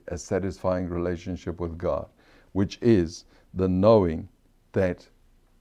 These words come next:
God loves us unconditionally and that we should live in it. Are you with me?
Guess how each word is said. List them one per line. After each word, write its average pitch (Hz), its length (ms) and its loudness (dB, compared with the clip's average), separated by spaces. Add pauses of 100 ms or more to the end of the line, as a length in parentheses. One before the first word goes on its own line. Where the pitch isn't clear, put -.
(440)
God 104 200 2
loves 120 400 4
us 107 140 -2
unconditionally 87 920 -4 (440)
and 92 180 -4
that 90 100 -2
we 95 160 -2
should 90 280 -6
live 95 340 -4 (460)
in 92 180 -2
it. 65 260 -10 (600)
Are 82 60 -2
you 87 140 0
with 92 200 -2
me? 127 140 -6